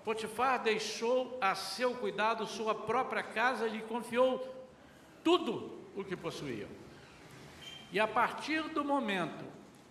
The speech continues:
em que ele passou a administrar a casa de Potifar e todos os seus bens, o Senhor abençoou toda a casa do egípcio, em consideração a José.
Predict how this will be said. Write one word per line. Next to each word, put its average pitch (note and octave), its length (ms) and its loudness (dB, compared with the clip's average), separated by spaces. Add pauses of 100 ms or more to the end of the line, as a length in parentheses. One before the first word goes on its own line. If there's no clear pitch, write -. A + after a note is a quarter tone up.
(120)
em G3 160 -2
que G3+ 240 -4
ele F#3+ 220 4
passou E3 540 0
a - 20 -2
administrar D3 960 0
a D3 120 2
casa G3+ 680 2
de A3+ 120 -6
Potifar E3+ 760 -2
e E3+ 80 -10 (180)
todos A3+ 800 0 (520)
os - 120 -12
seus A#3+ 360 0
bens, D#3 720 -2 (960)
o B3+ 140 2
Senhor B3 760 4 (200)
abençoou A#3 1080 0
toda E4 380 6
a D#4+ 60 2
casa B3+ 640 4 (260)
do C4 160 -2
egípcio, F#3 840 -6 (320)
em B3+ 480 -2
consideração G#3+ 880 -2
a E3 60 -2
José. A#2 380 -8